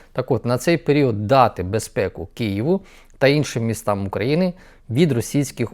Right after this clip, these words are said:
ударів. «Енергетика — це основа життя», — каже Зеленський, «і ми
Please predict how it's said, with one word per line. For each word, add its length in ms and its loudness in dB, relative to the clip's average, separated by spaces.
ударів. 560 2
«Енергетика — 560 2
це 140 0
основа 300 0
життя», — 480 -2
каже 160 -2
Зеленський, 580 -6
«і 40 -6
ми 280 0